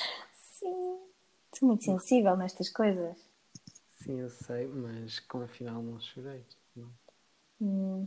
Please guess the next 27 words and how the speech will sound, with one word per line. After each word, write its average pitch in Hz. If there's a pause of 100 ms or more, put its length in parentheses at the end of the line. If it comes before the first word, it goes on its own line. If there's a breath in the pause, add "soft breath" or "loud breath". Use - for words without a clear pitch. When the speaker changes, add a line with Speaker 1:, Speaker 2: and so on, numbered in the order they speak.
(160)
Speaker 1:
ok, 208
Speaker 2:
Não 196
Speaker 1:
então 240
Speaker 2:
aconteceu 220
Speaker 1:
foi 233
só 208
Speaker 2:
nada. 196 (1800 soft breath)
Speaker 1:
eu. 392
Não, 349
tipo, 277
com 247
os 247
melhores 247
momentos 214
e 208
assim, 202
eu 208
fui 226
deitando 226
uma 233
lagrimazinha, 233
porque 208
no 202
fundo 208
bateu 208
bué 208
saudades. 208